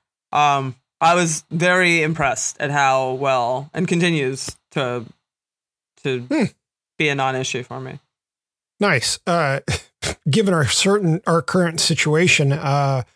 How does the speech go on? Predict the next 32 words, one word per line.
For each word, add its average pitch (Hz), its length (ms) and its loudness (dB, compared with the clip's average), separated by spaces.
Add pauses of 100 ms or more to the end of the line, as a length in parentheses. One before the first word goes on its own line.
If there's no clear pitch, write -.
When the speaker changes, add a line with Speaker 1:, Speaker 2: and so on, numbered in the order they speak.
(280)
Speaker 2:
I'm 185 140 4
doing 196 220 4
a 165 40 2
lot 170 220 2
more 156 200 2
time 151 420 0
on 135 260 -2 (160)
bikes 147 300 0
with 139 220 -2
drop 147 240 0
handlebars 135 680 0
than 113 300 -2 (140)
I 131 100 0
have 120 320 0
been 123 160 -2
for 139 120 -4
the 127 60 -2
last 117 300 -2
few 135 140 -2
months. 120 420 -4 (380)
And 170 100 2
so 202 160 4
my 175 160 4
neck 156 280 2
Speaker 1:
Oh, 165 180 4
Speaker 2:
is, 151 80 2
Speaker 1:
right, 165 240 4
Speaker 2:
uh, 117 60 -4 (140)
Speaker 1:
right, 147 300 0 (140)
Speaker 2:
a 190 80 2
Speaker 1:
right. - 100 2
Speaker 2:
little 208 260 4